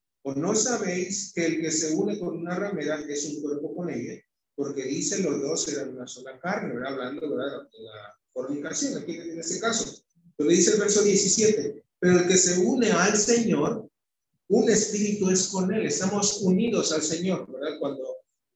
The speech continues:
nos entregamos al Señor, cuando nos convertimos. ¿Y cuándo fue ese momento? Bueno, cuando creí-, eh, oímos primeramente el evangelio, creímos en él, nos arrepentimos, ¿verdad? Confesamos, como dice también en Romanos, confesamos a Cristo delante de los hombres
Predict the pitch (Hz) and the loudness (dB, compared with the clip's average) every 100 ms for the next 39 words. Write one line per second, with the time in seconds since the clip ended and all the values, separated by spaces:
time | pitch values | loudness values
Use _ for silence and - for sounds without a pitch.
0 | _ _ _ _ 113 110 113 113 117 117 | _ _ _ _ -8 -4 -4 -2 -2 0
1 | 196 196 151 135 117 117 120 135 139 139 | 0 0 0 -2 -2 -4 -4 -4 -4 -4
2 | 131 - 139 262 - - 220 - - - | -6 -6 -6 -4 -6 -4 -2 -2 -4 -10
3 | - _ _ _ _ _ _ - 156 180 | -16 _ _ _ _ _ _ -2 0 2
4 | 185 185 190 185 190 208 160 147 147 - | 2 2 4 4 2 2 0 0 0 0
5 | 123 123 - - 113 147 - 147 151 214 | 0 0 -4 -4 0 0 0 2 4 4
6 | 277 180 - - 156 165 170 175 180 180 | 4 2 0 -2 -4 -2 -2 -4 -4 -2
7 | 185 190 202 170 180 381 - _ _ _ | -2 -2 0 0 -2 -8 -12 _ _ _
8 | - 143 147 185 190 208 208 180 156 156 | -2 2 2 2 2 0 0 2 0 0
9 | - _ - 139 143 139 147 147 156 - | -6 _ -8 -4 -2 -2 -2 -2 -4 -4
10 | 220 185 139 - - 117 143 - 135 127 | -2 -2 -2 -6 -8 -8 -8 -8 -10 -8
11 | 123 - 165 180 147 139 139 - 147 147 | -8 -8 -6 -8 -10 -8 -6 -8 -10 -6
12 | 147 147 151 156 - 110 - - 175 180 | -6 -6 -8 -8 -12 -18 -14 -12 -10 -10
13 | 185 196 220 202 175 165 147 147 175 175 | -10 -8 -6 -6 -6 -6 -8 -10 -8 -8
14 | 175 156 - - - | -6 -10 -14 -20 -20